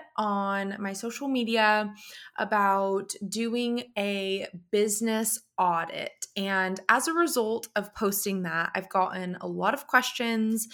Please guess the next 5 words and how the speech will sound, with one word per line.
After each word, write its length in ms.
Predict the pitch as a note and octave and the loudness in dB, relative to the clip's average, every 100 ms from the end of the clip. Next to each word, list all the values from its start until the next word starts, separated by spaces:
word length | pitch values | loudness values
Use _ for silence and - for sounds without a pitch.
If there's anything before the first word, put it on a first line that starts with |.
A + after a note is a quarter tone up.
| - - - - | -14 -16 -16 -2
just 360 | G#3 G3+ - - | 0 0 -2 -6
wondering 920 | F#3+ F#3 G3 A3 B3 B3 A#3+ A#3+ A#3+ - | -6 0 0 2 0 0 0 -2 -4 -4
what 420 | F3+ F#3+ G#3+ - - | -4 0 0 -2 -8
a 60 | F#3+ | -6
business 540 | G3+ G3+ G#3 G3+ G3+ | -2 -2 -2 -2 -4